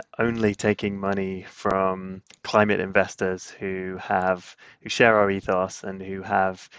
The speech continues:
a very long-term investment horizon. We're not trying to deliver a quick buck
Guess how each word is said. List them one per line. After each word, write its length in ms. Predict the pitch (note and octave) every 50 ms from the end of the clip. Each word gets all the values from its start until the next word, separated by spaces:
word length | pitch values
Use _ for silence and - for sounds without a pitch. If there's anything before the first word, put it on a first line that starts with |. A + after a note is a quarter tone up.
| - - _ -
a 100 | G#2 G2+
very 220 | F#2+ G#2+ G2+ G2 F#2+
long-term 840 | F#2+ G2 F#2+ F#2+ G2 F#2+ - - - G2 F#2 F#2 F#2 F2+ F2+ F2+ F2+ _ _ _ _
investment 500 | - A2 G2 G2 F#2 F#2 - - F2+ -
horizon. 500 | G2 G2 F#2 E2+ D2+ - - - - - _ _ - - _ _
We're 100 | - A2
not 160 | G#2+ G#2 G2 -
trying 300 | - G#2 G2 G2 G2 -
to 440 | - - G2+ G2 F#2+ F#2 F2+ F2+ - _ - - - _ _ -
deliver 340 | - G#2 G#2 G2 G2+ G2+ F#2+
a 60 | F#2
quick 280 | - - G2+ F#2+ - -
buck 300 | - G2 G2 - - -